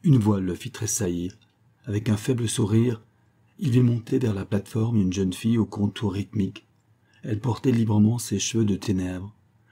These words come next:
Son buste ondulait, aussi flexible que la tige des longues céréales.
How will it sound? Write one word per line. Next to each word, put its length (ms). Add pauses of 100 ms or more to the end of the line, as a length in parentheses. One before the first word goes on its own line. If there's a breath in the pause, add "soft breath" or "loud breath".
(140 soft breath)
Son 180
buste 300
ondulait, 520 (640)
aussi 280
flexible 680
que 100
la 140
tige 320
des 120
longues 220
céréales. 640